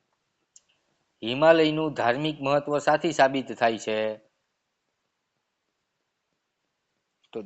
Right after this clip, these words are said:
ધાર્મિક અને તાત્વિક ઊંડાણ પણ ધરાવે છે. અનેક પ્રાચીન મંદિરો, ગુફાઓ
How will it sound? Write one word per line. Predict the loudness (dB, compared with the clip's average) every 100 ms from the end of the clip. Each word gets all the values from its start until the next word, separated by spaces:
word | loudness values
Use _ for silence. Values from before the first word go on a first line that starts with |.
| -2
ધાર્મિક | 0 2 0 -4 -4
અને | -2 -2
તાત્વિક | 0 0 0 -4 -6 -8 _ _ _ _
ઊંડાણ | -10 0 4 4 2
પણ | 2 2 2 -2 -10 _ _ _
ધરાવે | -12 -4 4 6 6 4 2 0 -10 _ _ _ _ _ _
છે. | 0 0 0 _ _ _ _ _ _ -20
અનેક | -4 -2 0 0 2
પ્રાચીન | 4 4 2 -4
મંદિરો, | -4 -4 -2 0 2 0
ગુફાઓ | -2 -8 4 6 6 4